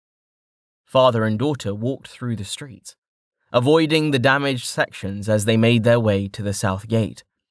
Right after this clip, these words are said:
The eastern gate by which they had come in was blocked by debris. As for where they were going to go once they got out,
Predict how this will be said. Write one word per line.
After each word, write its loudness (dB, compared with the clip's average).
The -2
eastern -2
gate -8
by 0
which -2
they 2
had -2
come 0
in 0
was 4
blocked 2
by -2
debris. -6
As 0
for -2
where 6
they 0
were 0
going 2
to -8
go 2
once -2
they 0
got -4
out, -2